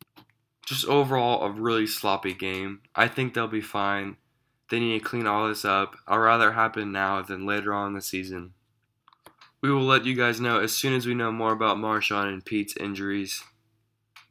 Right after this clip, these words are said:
The one positive from this weekend, that L S U finally beat Bama. For all my Tiger fans out there, go Tigers. Thanks for tuning in this week. I appreciate all you guys. And of course,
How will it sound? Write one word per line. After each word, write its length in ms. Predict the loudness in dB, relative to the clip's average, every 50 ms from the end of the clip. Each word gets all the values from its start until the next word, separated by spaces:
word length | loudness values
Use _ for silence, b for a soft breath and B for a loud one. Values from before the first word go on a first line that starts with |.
| _ _ _ _ _ _ _ _ _ _ _ _ _ _ _ B B B B B B B B
The 100 | 0 4
one 220 | 6 6 6 4
positive 420 | 4 4 4 4 4 2 -2 -4 -4
from 160 | -4 -4 -4
this 160 | -4 -4 -2
weekend, 380 | -2 -2 -2 -2 -4 -6 -2 0
that 160 | 0 0 2
L 160 | 4 2 4 2
S 180 | 2 0 0
U 120 | -2 -2 -4
finally 560 | -6 -6 0 2 4 4 4 2 2 -2 -2
beat 240 | -2 -2 -2 -2 -2
Bama. 420 | -2 -2 -2 -2 -2 -2 -4 -4 B B B B B B B
For 140 | -2 0 2
all 100 | 2 2
my 120 | 2 0
Tiger 340 | 0 0 -2 -2 -2 -2 -4
fans 240 | -4 -6 -4 -2 0
out 180 | 0 -2 0
there, 140 | -2 -4 -4
go 220 | -2 -2 -2 -2
Tigers. 640 | -2 -2 -2 -2 -2 -2 -4 -6 -8 -8 -8 -10 -12 _ b b b b b b
Thanks 200 | -2 -2 0 -2
for 60 | -4
tuning 320 | -2 -2 -2 -2 -2 -2
in 100 | -4 -4
this 220 | -4 -4 -6 -4 -2
week. 320 | 0 0 0 -2 -4 -4 -2
I 60 | -2
appreciate 460 | -2 -2 -2 -2 -2 0 0 0 0
all 180 | -2 -2 -2 -2
you 80 | -2
guys. 300 | -2 -2 -2 -2 -2 -4 -6 -6
And 120 | -4 -4
of 120 | -4 -6
course, 480 | -8 -6 -2 -2 -2 -2 -2 -6 -10 b